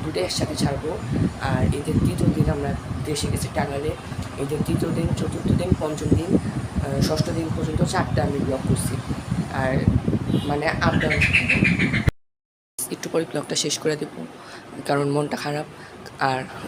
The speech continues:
আমি এখন অনেক দিন ব্লগ নাও করতে পারি, দোয়া করো ফোনটা ঠিক হয়ে গেলে তো হলো।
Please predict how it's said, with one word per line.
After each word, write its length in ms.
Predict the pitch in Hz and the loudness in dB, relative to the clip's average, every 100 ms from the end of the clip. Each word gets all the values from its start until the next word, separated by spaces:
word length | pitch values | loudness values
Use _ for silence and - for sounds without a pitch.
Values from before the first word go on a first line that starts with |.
| - | 0
আমি 240 | 147 151 151 | 4 6 6
এখন 500 | 156 156 156 151 156 - - | 4 2 2 -2 -4 -10 2
অনেক 240 | 151 151 147 147 | 4 4 2 0
দিন 240 | 147 151 143 | 2 0 4
ব্লগ 180 | 139 139 - | 4 4 4
নাও 140 | 254 | 2
করতে 180 | 262 151 | 2 2
পারি, 160 | 147 147 - - - - | 2 0 -4 -12 -6 6
দোয়া 180 | 160 | 8
করো 160 | 160 165 | 8 8
ফোনটা 280 | 160 143 151 | 6 4 2
ঠিক 180 | 156 156 | 0 2
হয়ে 180 | 151 | 4
গেলে 200 | 143 147 | 6 4
তো 120 | 147 143 | 4 4
হলো। 240 | 143 151 | 4 2